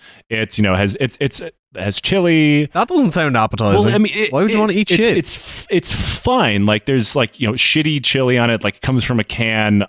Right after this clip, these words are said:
Speaker 1: onions, whatever. But it's literally just the cheapest fucking hot dog on earth. It's like saying,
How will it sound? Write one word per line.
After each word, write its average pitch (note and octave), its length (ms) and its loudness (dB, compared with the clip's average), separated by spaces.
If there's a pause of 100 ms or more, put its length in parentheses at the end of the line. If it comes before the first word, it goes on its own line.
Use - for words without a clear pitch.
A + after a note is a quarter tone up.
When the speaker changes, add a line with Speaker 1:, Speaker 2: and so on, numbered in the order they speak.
Speaker 1:
onions, A2 640 2
whatever. G#2 580 0 (300)
But D#3 80 0
it's D3 160 -2
literally C3+ 560 2
just A#2+ 340 -2
the G#2+ 100 -6
cheapest - 760 -2 (420)
fucking A#2 280 -2
hot G#2+ 280 0
dog G2+ 360 0 (320)
on G#2+ 180 0
earth. G2 360 0
It's C3 240 -4
like D#3+ 180 0
saying, C#3 640 0